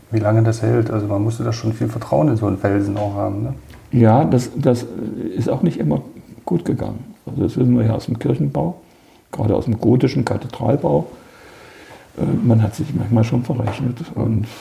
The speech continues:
Speaker 2: dann war so ein Turm halb errichtet. Und
Speaker 1: Hat's
Speaker 2: das
Speaker 1: hier schon mal
Speaker 2: sozusagen
Speaker 1: gewackelt, oder?
Speaker 2: Nein. Wir haben, äh, eine große Stützmauernsanierung. Das war ein Programm, äh, die das für Welterbestätten, das das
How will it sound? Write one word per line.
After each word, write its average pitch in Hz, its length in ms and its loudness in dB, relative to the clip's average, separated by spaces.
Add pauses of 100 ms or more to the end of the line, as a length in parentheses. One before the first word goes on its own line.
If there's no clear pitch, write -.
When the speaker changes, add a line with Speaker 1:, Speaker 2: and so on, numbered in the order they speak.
(140)
Speaker 2:
dann 107 240 0
war 107 280 0
so 110 200 2
ein 101 300 0
Turm 110 380 4
halb - 180 -2
errichtet. 117 540 -2
Und 139 80 -2 (120)
Speaker 1:
Hat's 110 100 0
Speaker 2:
das 127 80 -2
Speaker 1:
hier 117 100 2
schon 117 140 2
mal 160 100 2
Speaker 2:
sozusagen 156 400 2
Speaker 1:
gewackelt, 147 240 -8
oder? 117 60 -6 (440)
Speaker 2:
Nein. 110 480 -4 (960)
Wir 104 180 2
haben, 110 480 2
äh, - 60 0
eine 101 300 0 (340)
große 120 340 4
Stützmauernsanierung. 104 1200 -2
Das 113 200 -4
war 113 80 -4
ein 104 140 0
Programm, 107 500 -2
äh, - 500 -6
die 139 80 -2
das 135 140 -8 (640)
für 113 220 2
Welterbestätten, 113 880 2
das - 200 -4
das - 220 -4